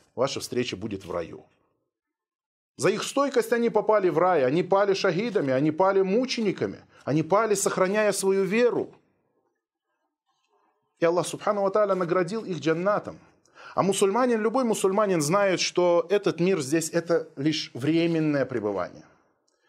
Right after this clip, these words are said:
Здесь человек не, вечно не будет никогда. Любой человек рано или поздно уйдёт отсюда. Более того, вспомните, ведь отец наш Адам, алейхиссалям, он не был создан на этой земле.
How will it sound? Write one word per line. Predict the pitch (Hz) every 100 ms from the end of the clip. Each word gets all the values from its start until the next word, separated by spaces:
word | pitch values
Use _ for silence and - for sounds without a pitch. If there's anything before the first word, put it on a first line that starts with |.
| _
Здесь | 170 262
человек | 254 247 240 262 247
не, | 208 220
вечно | 151 214 254 -
не | 208 202
будет | 175 180 131 131
никогда. | 113 92 78 - - _ - _ _ _ _ _ _ _ _ _ _ -
Любой | 160 190 262
человек | 233 226 220 208
рано | 214 202
или | 185
поздно | 180 220 180 185
уйдёт | 160 147 151 127
отсюда. | 107 - 95 69 - _ _ _ _ _ _ _ _ -
Более | 147 254 247
того, | 233 220 214
вспомните, | - 254 262 233 214 214
ведь | 220 220 - -
отец | 185 196 262 254 -
наш | 233 226
Адам, | - 214 220 190 185
алейхиссалям, | 180 185 160 156 170 151 104 90 - _ _ _ _ _ _ _ -
он | 165 190 190
не | 233
был | 226 196
создан | - 196 165 180
на | 170 165
этой | 156 135
земле. | 113 117 92